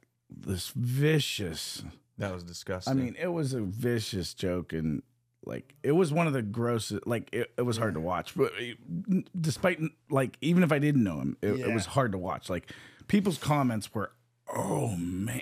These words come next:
Speaker 1: Like, his neck was, it was like
Speaker 3: Yeah, yeah.
Speaker 2: Danny, hit, hit escape on that and pull up on YouTube the, the Dan Miller I F L guillotine.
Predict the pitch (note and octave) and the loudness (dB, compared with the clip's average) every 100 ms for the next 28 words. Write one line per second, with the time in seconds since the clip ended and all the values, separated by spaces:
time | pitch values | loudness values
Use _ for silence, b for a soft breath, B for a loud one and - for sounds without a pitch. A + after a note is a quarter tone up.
0 | E2+ G2+ F2 - B2+ D#2+ C#3+ C#3+ C3 - | -4 -6 -4 -4 -4 -4 -4 -4 -6 -8
1 | G#2+ - - E2+ - - C#3 B2 A#2+ G#2 | -10 -12 -14 -16 -12 -6 -4 -2 -2 -2
2 | G2 F2 - - G#2 A2 G#2 F#2+ F2 - | -4 -10 -18 -8 0 2 2 0 -4 -10
3 | _ _ _ A#2+ C3+ - A#2 C#3+ C#3+ - | _ _ _ -2 -2 -2 -2 0 -2 -2
4 | - A2 B2 B2+ B2+ C3 C#3+ - G#2+ G#2 | 0 0 2 0 2 2 2 2 0 0
5 | - B2 A#2 A#2 A2+ G2+ G#2+ G#2 G#2+ G#2 | -2 0 2 2 0 0 2 4 2 0
6 | G#2 G2 F2 F#2+ F2 - - G#2 G2 G2 | 0 0 0 -2 -2 -8 -2 -2 0 0
7 | G#2 G#2 G#2 G2+ G2+ G2+ G2 F#2 F#2 F2+ | 2 4 4 4 2 2 2 0 -2 0
8 | F#2+ F#2+ F#2+ - F2+ F#2 F2+ E2+ C#2+ - | 0 0 -2 -2 -2 -2 -4 -4 -4 -6
9 | D2+ C#2 | -6 -6